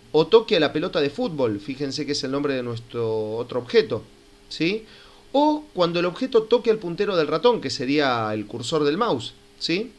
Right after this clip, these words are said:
O bien cuando el objeto gato, en este caso que es el que está marcado, toque algún color en particular de la pantalla, ¿sí?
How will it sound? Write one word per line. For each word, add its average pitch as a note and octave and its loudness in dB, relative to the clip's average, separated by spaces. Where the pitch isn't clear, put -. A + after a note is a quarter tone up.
O D4+ 2
bien C#4+ 0
cuando E3 -2
el F3 -4
objeto A3 2
gato, F3 2
en C3 -6
este B2 -8
caso C3+ -4
que B2 -8
es A#2 -10
el G#2+ -12
que A2+ -10
está A#2+ -8
marcado, E3+ -4
toque A3 2
algún G3 -4
color F3 -2
en D3 0
particular C#3+ -4
de C#3+ 0
la B2 -2
pantalla, A2+ -6
¿sí? F#3 -2